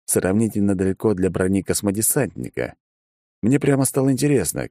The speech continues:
как эти двое сдохнуть-то умудрились. Я спросил.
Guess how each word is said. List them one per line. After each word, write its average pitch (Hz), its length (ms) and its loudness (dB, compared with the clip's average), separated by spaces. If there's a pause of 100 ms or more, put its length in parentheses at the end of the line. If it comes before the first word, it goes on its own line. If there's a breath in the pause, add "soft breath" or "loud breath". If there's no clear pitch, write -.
как 135 220 -4
эти 127 160 -2
двое 117 300 0
сдохнуть-то 98 640 -2
умудрились. 90 600 -2 (320)
Я 82 220 2
спросил. - 500 -4